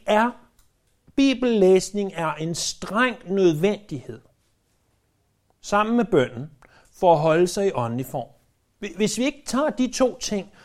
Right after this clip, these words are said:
og sætter sammen, så ved vi godt, og jeg tænker, hvis, hvis alle, der er her i dag, øh, bekender sig til Jesus, så ved vi godt,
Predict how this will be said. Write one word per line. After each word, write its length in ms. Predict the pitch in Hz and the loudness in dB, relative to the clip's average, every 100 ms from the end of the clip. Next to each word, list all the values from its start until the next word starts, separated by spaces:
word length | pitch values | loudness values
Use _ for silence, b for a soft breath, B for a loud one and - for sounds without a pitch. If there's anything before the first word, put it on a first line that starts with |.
| b - | b -8
og 100 | 170 | -2
sætter 280 | 202 175 | 0 0
sammen, 380 | 143 160 131 131 b b | 0 -2 -4 -6 b b
så 220 | - 233 | -2 0
ved 320 | 170 156 277 302 - | 2 2 0 0 -8
vi 100 | 247 | -4
godt, 280 | 196 180 - _ | -4 -4 -10 _
og 120 | - 196 | 0 2
jeg 100 | 185 | 2
tænker, 340 | - 254 262 247 | 2 0 2 2
hvis, 380 | 196 185 - b b b | 2 0 -2 b b b
hvis 220 | 170 180 | -2 2
alle, 320 | 202 233 285 | 6 6 6
der 60 | 233 | 4
er 220 | 190 202 | 2 2
her 60 | 202 | 0
i 60 | |
dag, 380 | 170 185 175 - b b b | 2 2 2 -4 b b b
øh, 80 | - - - | -14 -14 -4
bekender 400 | 170 - 247 262 | -4 2 2 2
sig 200 | - 202 | 0 0
til 140 | 202 | 0
Jesus, 540 | 160 117 - 143 - - | -2 -4 -8 -12 -16 -16
så 200 | - 226 160 151 | -4 -2 -2 -2
ved 360 | 247 269 285 233 | 2 2 2 -2
vi 120 | 233 - | -8 2
godt, 220 | 185 | 4